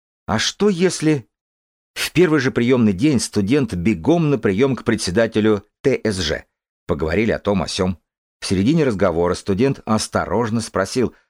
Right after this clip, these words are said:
«А как там у нас с должниками?» Председатель взвыла. Долго плакала студенту: «Какие должники, сволочи! Деньги у этих тварей есть,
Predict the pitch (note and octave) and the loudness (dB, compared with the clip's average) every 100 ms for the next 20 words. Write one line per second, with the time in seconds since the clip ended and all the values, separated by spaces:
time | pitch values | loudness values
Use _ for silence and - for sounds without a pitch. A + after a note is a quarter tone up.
0 | _ G2 G2+ G3 - E3+ D#3 D3+ D3 - | _ -8 -2 -4 0 0 0 0 -2 -4
1 | B2+ C#3+ B2 C#3 - D#2+ C#2+ D2 - _ | 0 0 0 -4 -2 -6 -6 -10 -14 _
2 | _ _ _ _ _ E2+ - E2+ D2+ G#2+ | _ _ _ _ _ -4 -2 -6 -2 -2
3 | G#2 G#2 F#2+ E2+ D2+ F2 F2+ F#2+ A#2 A2+ | 2 0 2 0 -2 -2 0 2 4 2
4 | E2 C#2 - _ _ _ _ E2+ E2 A#2+ | 0 -4 -10 _ _ _ _ -4 2 2
5 | C#3 D3 A#2 A#2+ A#2 G#2+ - - E2+ D#2+ | 2 -2 0 -2 0 -2 0 -4 -2 -4
6 | C#2 C2+ - - G2+ G#2 F#2+ G2 F#2 G2+ | -4 -6 -6 -4 0 2 2 2 0 0
7 | B2 - A2+ A2+ C#2+ - - - _ _ | -2 -2 -2 -2 -2 -6 -8 -12 _ _
8 | D2+ F2+ E2+ F#2+ F#2 G2 - - G#2 A2+ | -4 -2 0 0 0 0 -2 -4 -2 0
9 | B2 C#3 E3+ - | 0 0 0 -2